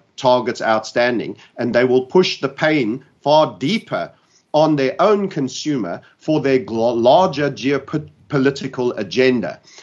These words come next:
Uh, don't also forget, you have forces that are very keen to pick up property, farmland, uh, such as Vanguard, BlackRock, and Blackstone, uh, at super suppressed market prices. Uh, so there is a, there is a,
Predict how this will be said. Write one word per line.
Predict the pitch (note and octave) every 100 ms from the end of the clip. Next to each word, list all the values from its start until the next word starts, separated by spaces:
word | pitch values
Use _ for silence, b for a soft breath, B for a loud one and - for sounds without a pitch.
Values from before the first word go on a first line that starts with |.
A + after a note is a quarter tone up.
| B B
Uh, | B2 B2 B2
don't | G2+ D#3 G3+
also | - G3 G3 C#3+
forget, | - G#2+ G2 G#2 - b b
you | A#2+
have | B2 -
forces | - D#3+ D#3 D3 A#2
that | B2+
are | A#2+
very | D#3 D3+
keen | C3+ D3 C3
to | C3
pick | - C3
up | C3 A#2+ -
property, | F3+ - - D#3+ C#3+
farmland, | C#3+ D3+ D3+ C#3+ C3+ C3 B2+ b b b
uh, | A#2+ A#2+ A#2+
such | - G#2+ -
as | G#2
Vanguard, | - B2+ B2+ B2 A#2+ G#2+
BlackRock, | B2+ B2+ A#2+ A#2 A#2
and | G2
Blackstone, | A#2+ A#2 - A#2+ A2+ A2 b b
uh, | B2+ A#2+ A#2+ A#2+
at | C3
super | - - G3 F#3+
suppressed | D3 C#3+ - B2+ A2+
market | B2 A2+ - A2 -
prices. | A#2 A2+ - - - b b
Uh, | A#2 A#2 A#2
so | - B2
there | A#2+
is | C3 C3+ G#2+
a, | A#2 A#2 G2+ A#2+
there | B2+ D#3
is | D#3+
a, | C#3